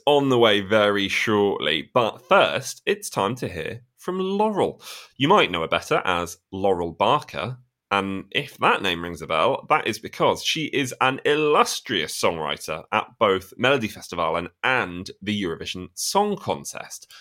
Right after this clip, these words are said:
Her songs at Eurovision include, as I'll talk to her about, having three songs in the grand final back in twenty nineteen, the first ever female songwriter to do that. They included the U K's entry in twenty nineteen,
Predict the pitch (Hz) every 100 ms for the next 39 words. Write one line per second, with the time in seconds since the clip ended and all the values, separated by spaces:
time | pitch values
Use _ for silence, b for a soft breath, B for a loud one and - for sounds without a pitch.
0 | B - 147 - 185 208 196 - - -
1 | 110 165 185 90 - 71 - 117 113 110
2 | - - 190 180 98 90 160 - - B
3 | B B 147 147 131 208 151 170 - 90
4 | 78 62 85 - b b 156 175 165 -
5 | 170 175 233 254 233 - 90 76 67 120
6 | - 139 190 185 139 143 147 117 143 147
7 | 92 101 120 110 90 - 117 104 107 92
8 | 87 87 90 90 95 139 135 135 120 120
9 | 113 - 117 101 92 - 104 90 87 87
10 | 90 82 b b - 117 90 - 98 87
11 | 98 156 - 98 90 - 92 87 87 -
12 | 90 98 113 117 95 80 - 85 85 -
13 | 87 87 85 - 98 107